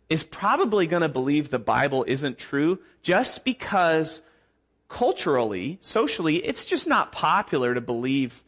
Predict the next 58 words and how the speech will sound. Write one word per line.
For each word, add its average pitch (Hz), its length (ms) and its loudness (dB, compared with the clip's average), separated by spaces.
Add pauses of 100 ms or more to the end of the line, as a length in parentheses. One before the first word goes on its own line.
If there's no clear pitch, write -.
(400)
things 117 380 -4
that 110 100 -8
are 110 60 -4
miraculous. 117 720 -4
We 156 160 0
live 208 180 2
in 208 120 0
a 175 40 -2
day 165 220 2
and 160 100 0
an 156 80 0
age 139 300 0
where 131 80 -6
people 151 320 -4
are 139 80 2
very 135 220 0
skeptical, 170 920 0 (220)
and 143 140 -2
if 131 100 -8
you 180 140 -2
believe 160 400 -2
something 180 420 -2
that's - 380 -6
miraculous, 160 840 0 (220)
you're 135 100 -2
probably 147 360 0
gonna 135 200 -2
be 123 200 -4
kind 123 260 -4
of, 117 160 -8
you 120 80 -4
know, 110 260 -6
mocked 143 580 0
a 151 60 0
little 156 240 0
bit 151 300 0
for 147 320 0
it. 151 200 -4 (200)
And 120 100 -4
I 127 60 -2
mean, 131 100 -2
you 156 80 -2
can 156 80 -2
go 135 160 2
all 147 160 4
over 147 160 0
the 127 140 -2
internet 143 340 0
and 117 100 -10
YouTube 139 380 -2
and 120 100 -6
find 127 220 -2
all 143 140 2
kinds 139 260 -4
of 131 80 -8
things 127 240 -6
like 120 180 -2
that. 131 280 0